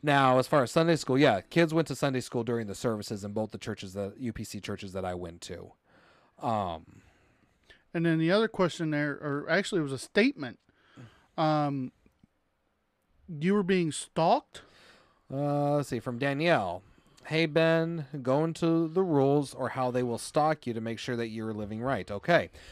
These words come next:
Speaker 1: So this is when you're as a member, okay?
Speaker 2: Okay.
Speaker 1: <laughs> People tell on each other to the pastor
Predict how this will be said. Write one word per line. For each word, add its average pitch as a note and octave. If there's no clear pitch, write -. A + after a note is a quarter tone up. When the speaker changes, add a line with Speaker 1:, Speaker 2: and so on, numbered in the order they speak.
Speaker 1:
So -
this E3
is F#3
when E3
you're C3+
as C3+
a B2
member, A#2+
okay? A2
Speaker 2:
Okay. F3+
Speaker 1:
<laughs> -
People G3+
tell E3
on D3+
each D3
other C3
to C#3
the C3
pastor G#2